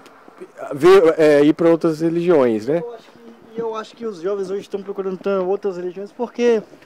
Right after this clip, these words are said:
Speaker 2: assim, que nem assim, vamos, o evangélico, o catolicismo, eu acho que parece que é muita pressão, sabe, em cima do jovem, é muita pressão, é muita pressão, sabe?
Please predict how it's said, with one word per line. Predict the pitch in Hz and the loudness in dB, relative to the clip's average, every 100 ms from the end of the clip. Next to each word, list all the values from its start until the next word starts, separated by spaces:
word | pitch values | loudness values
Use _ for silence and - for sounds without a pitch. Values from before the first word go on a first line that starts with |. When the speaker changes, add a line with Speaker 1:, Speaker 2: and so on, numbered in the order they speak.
| _ _ | _ _
Speaker 2:
assim, | - 208 - 175 | 0 0 0 -6
que | 175 | -4
nem | 175 | -8
assim, | 156 156 | -8 -8
vamos, | 147 165 | -6 -2
o | 185 | 2
evangélico, | 220 214 214 147 185 185 | 2 2 -2 0 -2 -2
o | |
catolicismo, | 185 175 165 190 | -6 -8 -8 -4
eu | 214 | -4
acho | 208 | -4
que | 240 220 - - _ | -6 -8 -10 -20 _
parece | 208 - | -2 0
que | 214 | 0
é | |
muita | 185 180 240 277 | 2 0 0 0
pressão, | - 247 214 - 208 | 0 2 2 2 -4
sabe, | 202 214 202 | -2 -2 -2
em | |
cima | 185 190 190 | -4 -6 -2
do | 180 | -2
jovem, | 139 160 185 | 0 0 0
é | 175 | -2
muita | 170 214 254 | -4 -4 -4
pressão, | 269 214 180 - | -2 0 -2 -4
é | 196 | -6
muita | 190 233 247 | -4 -4 -4
pressão, | 247 196 175 - 170 156 | 0 -2 -2 -8 -10 -8
sabe? | - 160 | -6 -8